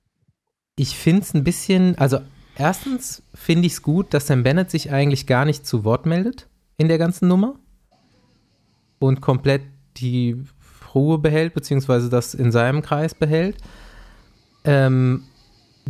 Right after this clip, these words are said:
dann finde ich aber ein bisschen seltsam, weil diese Diskussion ja jetzt auch schon länger geht mit Sam Bennett, dass sich eigentlich kein anderer Fahrer, beziehungsweise auch so jetzt G C N und die ganzen britischen Kommentatoren, das ist ja alles irgendwie so, ich mein,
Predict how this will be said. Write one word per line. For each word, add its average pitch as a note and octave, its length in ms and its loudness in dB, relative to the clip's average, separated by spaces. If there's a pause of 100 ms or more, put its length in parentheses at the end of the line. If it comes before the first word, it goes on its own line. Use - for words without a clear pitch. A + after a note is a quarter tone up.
(120)
dann E3 320 0
finde F#3 300 0
ich E3 140 -4
aber D3 120 0
ein C#3+ 100 0
bisschen C#3 280 -2
seltsam, C#3+ 440 0
weil C3 160 2
diese C3+ 200 0
Diskussion C#3 520 0
ja D#3+ 100 2
jetzt C#3 200 -2
auch D3 120 -2
schon C3 160 0
länger C3 280 2
geht B2+ 240 -4
mit B2+ 140 -2
Sam G#2 200 0
Bennett, A#2 380 0
dass B2+ 200 -2
sich - 300 -2
eigentlich C3+ 580 0
kein E3 640 0
anderer D3+ 480 2
Fahrer, C#3+ 600 -2
beziehungsweise C3 960 0 (760)
auch A2+ 220 -2
so A2+ 200 -2
jetzt G#2 380 -2
G A2+ 160 -4
C - 220 -8
N D3 320 2
und A2 160 0
die A#2 40 -4
ganzen A2 380 0
britischen C3+ 440 0
Kommentatoren, A#2+ 760 0
das G#2 160 -4
ist B2 120 -12
ja - 100 -2
alles C#3 260 -2
irgendwie C#3+ 340 0
so, C3+ 360 2
ich - 100 -12
mein, A#2 240 -2